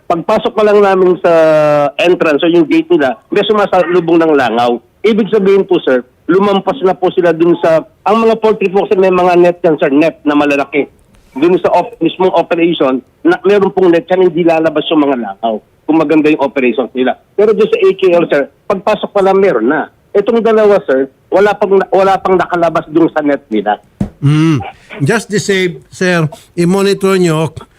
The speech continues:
Speaker 2: na dapat within the two weeks period na
Speaker 1: Yes, sir.
Speaker 2: binigay yung tanning sa kanila,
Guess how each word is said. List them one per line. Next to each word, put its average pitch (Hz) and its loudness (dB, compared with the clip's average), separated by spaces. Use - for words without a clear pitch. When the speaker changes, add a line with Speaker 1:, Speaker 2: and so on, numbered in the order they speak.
Speaker 2:
na 160 -2
dapat 180 -2
within 160 0
the 160 0
two 180 2
weeks 170 -2
period 160 0
na 147 0
Speaker 1:
Yes, 151 0
sir. 143 0
Speaker 2:
binigay 147 0
yung 156 0
tanning 156 0
sa - -4
kanila, 147 -2